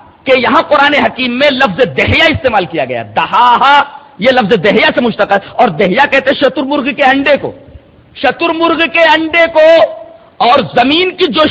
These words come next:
شکل ہے بے عین ہی شتر مرغ کے انڈے کی طرح ہے، ڈاکٹر محمد علی اوزیک نے کہا۔ اس کا مطلب زمین کی شکل بیضوی ہے، انڈا کار ہے، نہ کہ بالکل گیند کی طرح گول ہے۔ یہ لفظ دہیا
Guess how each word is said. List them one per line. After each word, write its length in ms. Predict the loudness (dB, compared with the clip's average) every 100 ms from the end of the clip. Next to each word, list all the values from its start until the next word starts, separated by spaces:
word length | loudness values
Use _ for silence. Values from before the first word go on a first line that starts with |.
| 0
شکل 280 | -4 -2 0
ہے 220 | 2 0
بے 220 | 2 2
عین 280 | 2 2 2
ہی 140 | 2 2
شتر 300 | 0 0 0
مرغ 260 | 2 2 2
کے 80 | 2
انڈے 260 | 2 2 -2
کی 80 | -4
طرح 160 | -8
ہے، 100 | -8 -16 -20 _ -8
ڈاکٹر 220 | -8 -6
محمد 300 | -6 -4 -4
علی 100 | -4
اوزیک 260 | -6 -8 -14
نے 60 |
کہا۔ 140 | -16 -20 _ -18
اس 120 | -6
کا 100 | -4
مطلب 320 | -2 -4 -6 -10 -20 -4
زمین 200 | -4 -2
کی 100 | -4
شکل 240 | -4 -4 -2
بیضوی 460 | -2 0 0 2
ہے، 60 | 2 0
انڈا 260 | -2 0 0
کار 340 | 0 0 0
ہے، 80 | -2 -6 -2
نہ 140 | 0 0
کہ 80 | 0
بالکل 280 | 0 0 0 0
گیند 160 | -2
کی 80 | -2
طرح 140 | -4 -2
گول 180 | 0 -2
ہے۔ 100 | -4 -12 -20 -20 -20 -20 -20 _ _ _ _ _ _ _ _ _
یہ 80 | -2
لفظ 320 | 0 0 -2
دہیا 240 | 0 0